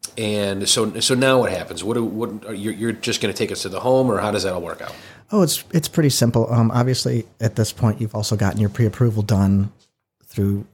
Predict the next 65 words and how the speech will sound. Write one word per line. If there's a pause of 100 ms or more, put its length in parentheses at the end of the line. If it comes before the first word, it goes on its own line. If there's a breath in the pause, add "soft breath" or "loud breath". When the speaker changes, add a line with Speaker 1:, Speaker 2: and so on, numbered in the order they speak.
(140)
Speaker 2:
Clayton.
Speaker 1:
Hopefully,
that's
the,
that's
right.
Speaker 2:
Yeah,
that
would
be
your
Speaker 1:
<laughs>
Speaker 2:
first,
your
first
jump
on
that.
Um,
so
we
know
for
sure
what
you
want,
and,
and
that
way
you,
you
know,
you
can
ask
Clayton
the
right
questions,
like, (160)
"How
much
is
this
gonna
be
monthly?" (300 loud breath)
So
you
really
have
a
great
idea
of
what,
what,
what
it
is
you're
looking
at